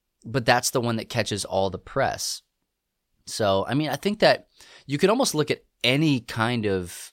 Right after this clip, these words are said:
aspect of gaming and say that it was groundbreaking in one, you know, way, shape, or form. Gran Turismo was, was groundbreaking as far as, like,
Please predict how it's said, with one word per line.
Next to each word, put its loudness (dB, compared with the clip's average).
aspect 0
of -12
gaming -4
and -10
say -2
that -4
it 0
was -2
groundbreaking -2
in -6
one, -8
you -8
know, -8
way, 0
shape, -4
or -10
form. -8
Gran -2
Turismo -4
was, -8
was -8
groundbreaking -4
as -8
far -2
as, -6
like, -6